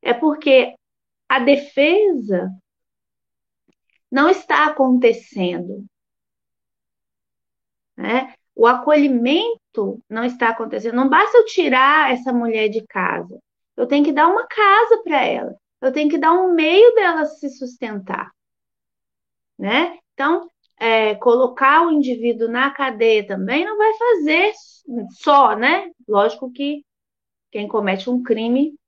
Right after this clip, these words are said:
precisa responder por ele. Mas não é só isso. Então, assim,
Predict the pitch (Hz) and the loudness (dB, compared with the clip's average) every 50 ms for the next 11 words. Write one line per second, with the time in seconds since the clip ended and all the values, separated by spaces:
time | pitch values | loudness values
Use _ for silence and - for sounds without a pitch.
0 | _ _ - - 285 269 - _ 294 320 403 427 339 254 196 165 180 190 190 - | _ _ -12 -10 -10 -10 -6 _ 2 4 4 4 4 4 0 0 -2 -6 -12 -18
1 | _ _ _ _ _ _ - 208 202 - _ 202 202 196 196 196 196 190 - 196 | _ _ _ _ _ _ -2 -2 -2 -2 _ -6 -4 -2 -2 -2 -2 -2 -2 -2
2 | 185 180 - - - 196 _ _ _ _ _ _ _ _ - 233 247 254 247 269 | 0 0 -2 -2 -6 -10 _ _ _ _ _ _ _ _ -4 -2 -2 0 -2 -2
3 | 262 277 277 277 277 - - 285 285 302 302 277 233 233 247 254 247 - - - | -2 -2 -2 -4 -4 -6 -6 -4 -2 -2 -2 -2 -2 -2 -4 -6 -8 -12 -20 -20
4 | _ - - _ _ _ _ _ _ _ _ _ _ _ _ _ _ _ - 214 | _ -20 -20 _ _ _ _ _ _ _ _ _ _ _ _ _ _ _ -14 -14
5 | 196 190 - 247 262 285 302 294 294 302 302 277 247 196 247 - | -10 -4 -2 0 2 2 2 0 2 4 4 4 4 4 0 -4